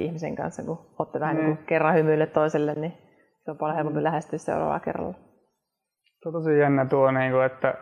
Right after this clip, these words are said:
Speaker 2: sulla saattaa olla niinku olettamuksia. Jos et sä ikinä juttele, niin sä vaan oletat. Niinku, että hirveän monella ihmisillä monesti tulee se, että, niinku, että tuo tyyppi on ylimielinen. Ja sitten oot sille, että no,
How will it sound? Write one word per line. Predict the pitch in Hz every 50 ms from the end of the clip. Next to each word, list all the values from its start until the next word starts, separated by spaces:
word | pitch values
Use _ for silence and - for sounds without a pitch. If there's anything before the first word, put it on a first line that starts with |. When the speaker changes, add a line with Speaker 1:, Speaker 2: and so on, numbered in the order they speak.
| - -
Speaker 2:
sulla | - - 139 135
saattaa | 139 135 - 143
olla | 139 143
niinku | 147 151 156 170
olettamuksia. | 185 165 139 131 - - - - - - - - - -
Jos | - 170 - -
et | -
sä | 170 156
ikinä | 160 160 160 156 151
juttele, | 156 156 156 - 135
niin | 135 135
sä | - 135 131
vaan | 139 135 -
oletat. | - 139 131 139 - 143 147 - - - - - _ _
Niinku, | 151 143 135 131 135
että | 135 139 - - 147 131 - - - - - - _ _ _ _ _ _ _ _
hirveän | 233 233 220 196 180 170
monella | 165 160 156 156
ihmisillä | 160 156 151 147 143 151 143 143
monesti | 143 143 143 143 - - -
tulee | 151 147 143 143
se, | 139 143
että, | - - 147
niinku, | 135 139 135 147
että | 143 - - 160
tuo | 156 - - - 220
tyyppi | 180 170 160 170 - 156
on | 156
ylimielinen. | 165 165 156 143 139 135 131 131 131 131 131 143 151 143 - - - - - _ _ _ _
Ja | 151 147 143
sitten | 143 _ - 135 -
oot | 143 139 -
sille, | - 143 139
että | 131 - 170
no, | 170